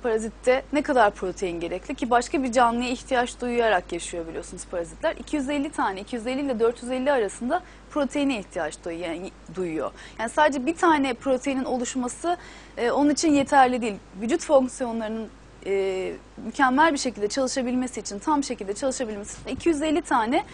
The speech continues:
ayrı proteine en az ihtiyacı var bir parazitin. Peki canlı bir organizmaya bakıyoruz. Yani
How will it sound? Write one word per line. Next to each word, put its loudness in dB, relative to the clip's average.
ayrı 8
proteine 0
en 4
az 4
ihtiyacı 2
var 4
bir 2
parazitin. 0
Peki 0
canlı 6
bir 6
organizmaya 0
bakıyoruz. -4
Yani -6